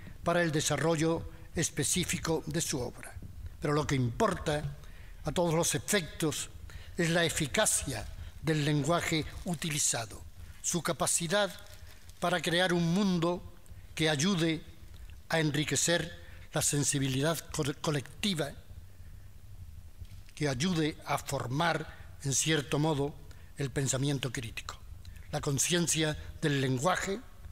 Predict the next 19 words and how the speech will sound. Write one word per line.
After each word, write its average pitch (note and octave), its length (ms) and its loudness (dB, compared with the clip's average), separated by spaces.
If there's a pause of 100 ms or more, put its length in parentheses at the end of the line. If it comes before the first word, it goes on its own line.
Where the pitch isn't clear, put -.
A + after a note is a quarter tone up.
(200)
siempre E3 400 2
está D3+ 400 2 (320)
relacionada D3 960 2 (600)
con C#3+ 160 0
la C#3+ 80 0
conciencia C#3 800 2 (180)
de D3+ 140 0
la D3+ 100 2
realidad. C3 540 -2 (1400)
Decía D#3 880 2 (1300)
Pavese D#3+ 580 4 (680)
que F3 120 4
la E3+ 60 6
literatura D#3+ 600 2
es - 100 2
una F3 480 2
forma E3+ 720 2 (300)
de D#3+ 220 2
defensa D3+ 760 4